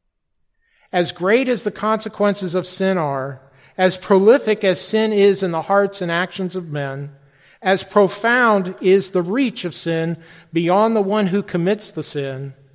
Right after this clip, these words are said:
it can be overturned and its consequences lessened or eliminated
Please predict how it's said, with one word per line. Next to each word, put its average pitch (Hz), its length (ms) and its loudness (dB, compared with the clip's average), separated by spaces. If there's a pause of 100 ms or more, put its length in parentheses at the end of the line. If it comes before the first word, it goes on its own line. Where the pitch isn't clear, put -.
(560)
it 202 320 2
can 226 320 0
be 208 200 0
overturned 190 880 2 (120)
and 160 200 -4
its 165 180 -6
consequences 165 960 -4
lessened 147 560 -4 (540)
or 180 200 4
eliminated 156 880 0